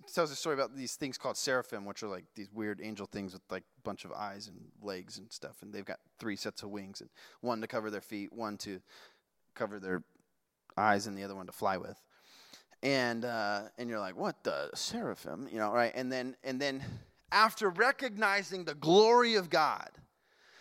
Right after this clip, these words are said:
Isaiah says, "I'm, I'm not worthy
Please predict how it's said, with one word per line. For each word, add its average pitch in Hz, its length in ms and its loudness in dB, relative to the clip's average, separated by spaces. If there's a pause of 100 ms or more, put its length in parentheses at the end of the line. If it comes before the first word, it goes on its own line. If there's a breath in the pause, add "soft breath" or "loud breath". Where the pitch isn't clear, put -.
(180 soft breath)
Isaiah 160 520 6
says, 131 360 2
"I'm, 131 200 2
I'm 143 200 -2
not 156 260 4
worthy 127 520 4